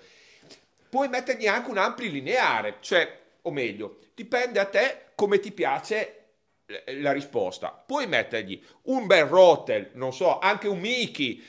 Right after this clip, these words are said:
anche un, eh, la serie, la, la quindici ottantadue, quindici novantadue, che suonano lineare e avrai un suono perfetto, no? Quasi stile inglese. Oppure puoi mettergli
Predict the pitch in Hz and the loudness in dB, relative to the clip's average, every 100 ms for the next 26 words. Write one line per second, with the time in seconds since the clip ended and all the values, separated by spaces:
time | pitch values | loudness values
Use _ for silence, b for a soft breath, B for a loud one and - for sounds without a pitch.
0 | B - 170 196 196 190 185 175 170 170 | B 2 4 4 4 4 2 2 2 2
1 | 160 156 156 151 143 - 143 156 180 180 | 2 2 2 0 -2 -4 -2 2 6 6
2 | 175 160 156 147 127 151 175 175 - 170 | 6 4 6 4 0 -4 -6 -12 -10 -6
3 | 160 151 143 170 156 147 151 147 143 143 | -4 -6 -8 -8 -10 -14 -12 -6 -6 -6
4 | 135 196 165 - - - 151 143 185 180 | -8 0 0 0 -12 -8 -8 0 0 2
5 | 165 151 147 156 160 220 294 - 143 143 | 2 0 0 0 0 0 -4 -4 -4 -2
6 | 151 160 143 - 165 165 143 117 - - | 0 0 -4 0 8 10 10 6 4 -18
7 | _ - 120 104 - 98 - - 185 214 | _ 0 0 0 -6 -6 -6 -10 -8 -8
8 | 120 104 160 B B - 185 165 143 139 | -6 -4 -4 B B 8 12 12 10 -4
9 | - 131 123 113 110 95 104 131 202 B | -4 -6 -6 -8 -6 -4 -4 -8 -12 B
10 | B 214 269 285 226 190 190 185 143 135 | B -8 0 6 6 4 -2 0 -4 -4
11 | 110 101 | -8 -8